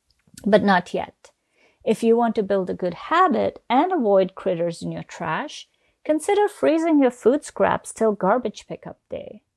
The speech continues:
Today, you throw it in the trash, but in the future, you can empty that container in the green waste card. No more bears and raccoons. You'll receive plenty of notice before that change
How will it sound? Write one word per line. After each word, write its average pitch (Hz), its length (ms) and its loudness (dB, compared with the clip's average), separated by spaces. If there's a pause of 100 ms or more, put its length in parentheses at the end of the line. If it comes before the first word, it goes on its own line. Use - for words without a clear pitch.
(460)
Today, 247 680 4
you 294 220 -4
throw 247 300 0
it 226 160 -2
in 196 100 -8
the 175 80 -6
trash, - 680 -16 (320)
but 254 100 4
in 269 140 6
the 262 80 2
future, 294 680 0
you 269 160 -4
can 262 180 -6
empty 254 420 -4
that 226 260 -6
container 208 640 -6
in 220 160 -6
the 220 80 -2
green 185 340 -6
waste 180 360 -8
card. 175 380 -6 (420)
No 269 180 2
more 262 160 2
bears 196 480 2
and 196 160 -6
raccoons. - 800 -12 (1040)
You'll 285 160 2
receive 285 500 0
plenty 294 400 0
of 277 160 -4
notice 208 380 -2
before 190 340 -6
that 190 220 -6
change 180 320 -8